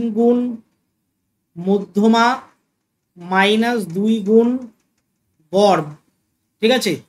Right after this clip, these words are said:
তিন গুণ মধ্যমা মাইনাস দিয়ে দুই গুণ গড়, মানে যৌগিক গড়। এবার তিন তেইশে আমরা জানি সিক্সটি নাইন, আর পঁচিশ দুগুণিত হচ্ছে পঞ্চাশ, তার মানে উনিশ আনসার আসছে। তাহলে সংখ্যাগুরুর মান আমরা পেয়ে গেলাম কত?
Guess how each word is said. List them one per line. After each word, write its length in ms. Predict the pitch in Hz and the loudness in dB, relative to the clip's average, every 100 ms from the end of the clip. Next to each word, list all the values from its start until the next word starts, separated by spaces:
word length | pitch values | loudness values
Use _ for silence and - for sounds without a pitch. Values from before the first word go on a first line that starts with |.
| _ _ _ _ | _ _ _ _
তিন 180 | 233 254 262 | -4 -2 -2
গুণ 160 | 254 254 | -2 0
মধ্যমা 720 | 214 202 196 226 240 254 302 - _ - | -2 -4 -2 0 2 0 -2 -8 _ -8
মাইনাস 400 | 190 196 220 226 | -2 -2 0 -4
দিয়ে 160 | 196 247 | -2 -4
দুই 260 | 190 202 220 | -4 -4 -2
গুণ 220 | 208 262 269 | -2 -2 -2
গড়, 360 | 180 196 165 - _ _ _ _ _ _ _ _ _ 185 | 2 2 2 -2 _ _ _ _ _ _ _ _ _ -2
মানে 180 | 202 220 | 0 2
যৌগিক 380 | 214 208 220 165 | 4 4 0 -4
গড়। 200 | 143 123 _ _ _ _ _ | -8 -10 _ _ _ _ _
এবার 180 | 190 214 214 | -2 -2 -2
তিন 260 | 226 240 247 | -4 -4 -4
তেইশে 400 | 254 247 226 254 | -4 -4 -4 -4
আমরা 200 | 240 240 | -2 -2
জানি 220 | 233 233 226 | -2 -2 -4
সিক্সটি 420 | 220 214 - 226 | -8 -8 -6 -2
নাইন, 260 | 220 226 247 247 _ _ _ _ | 0 0 -4 -12 _ _ _ _
আর 100 | 180 170 | -12 -4
পঁচিশ 320 | 214 208 226 190 | -2 -2 -2 -4
দুগুণিত 340 | 220 226 220 226 | -2 -2 -2 -2
হচ্ছে 220 | 220 220 | -2 -6
পঞ্চাশ, 480 | 190 185 165 170 143 | -6 -6 -6 -6 -6
তার 120 | - 190 | -6 -6
মানে 140 | 202 202 | -6 -6
উনিশ 380 | 208 226 220 208 | -2 -2 -2 -4
আনসার 320 | 190 175 160 | -4 -6 -8
আসছে। 300 | 135 - - _ _ _ _ _ _ _ - | -8 -14 -16 _ _ _ _ _ _ _ -10
তাহলে 160 | 185 190 | -4 -2
সংখ্যাগুরুর 640 | 196 196 214 220 220 226 | 0 0 0 2 2 2
মান 200 | 214 220 | 0 0
আমরা 200 | 208 214 | -2 -4
পেয়ে 220 | 214 202 | -2 -2
গেলাম 220 | 208 208 | -2 -4
কত? 200 | 208 208 | -4 -2